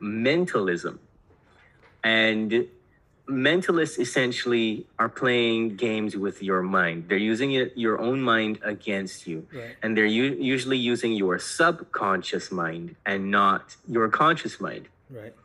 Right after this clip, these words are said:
Speaker 1: Because the conscious mind is the part of us that can critically assess information, but it's really slow. The subconscious mind is dominating the majority of it. And so they know that,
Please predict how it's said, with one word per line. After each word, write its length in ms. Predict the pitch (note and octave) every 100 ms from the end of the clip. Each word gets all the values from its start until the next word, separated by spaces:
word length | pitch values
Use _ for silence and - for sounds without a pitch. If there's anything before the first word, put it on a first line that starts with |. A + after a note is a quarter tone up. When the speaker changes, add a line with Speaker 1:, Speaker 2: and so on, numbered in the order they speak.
| _
Speaker 1:
Because 240 | - - G2+
the 80 | G3+
conscious 480 | C#3+ F3 F#3 C#3+
mind 240 | C3 A2+ G2+
is 120 | F#2
the 80 | A#2+
part 260 | - G2+
of 80 | F#2+
us 160 | F#2+ F2+
that 260 | - E2
can 560 | - G#2 F#2+ F2+ F2+ F#2 - _ _
critically 500 | - A#2 A2 A2 G#2+
assess 600 | G2+ A2+ B2+ C3+ C#3+ - -
information, 800 | A2+ G#2 G2 - F3+ - - D#3+ - _ _ _ _ _ -
but 160 | -
it's 180 | - -
really 260 | G#2+ G2+ E2+
slow. 540 | - - C3+ G#2 F2 - _ _ - - - -
The 80 | -
subconscious 800 | - D3+ F3 - B2 A2 G#2+ -
mind 280 | G2+ F#2+ F#2
is 100 | F2+
dominating 560 | F2+ G2+ G2+ G2 F#2+
the 60 | F#2
majority 520 | F2 E2+ F#2 G2 F2+
of 120 | E2+
it. 100 | E2+
And 160 | F#2 G2
so 180 | - G#2
they 140 | G#2
know 640 | G#2+ A2 A2 A2 A#2 A#2 A#2+ _ _
that, 640 | G2+ F#2+ G#2 E2+ D#2 -